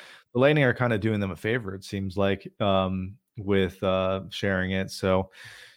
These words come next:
you know, it is what it is. Now the Panthers owe us, so maybe they'll take one of our contracts off our hands eventually.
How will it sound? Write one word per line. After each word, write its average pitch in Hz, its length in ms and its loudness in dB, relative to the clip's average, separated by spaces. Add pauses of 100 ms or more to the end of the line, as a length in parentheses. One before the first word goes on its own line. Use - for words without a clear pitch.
you 226 80 4
know, 170 320 4 (160)
it 196 100 8
is 180 180 6
what 160 120 6
it 139 120 2
is. 139 220 4
Now 143 140 4
the 139 80 2
Panthers 131 500 0
owe 113 200 6
us, 117 180 2
so 107 160 -2
maybe 107 280 0
they'll 104 280 2
take 104 280 -4
one 104 120 -2
of 98 100 -4
our 101 160 4
contracts 101 540 -2
off 95 180 0
our 95 120 -2
hands 98 280 -6
eventually. 98 440 -6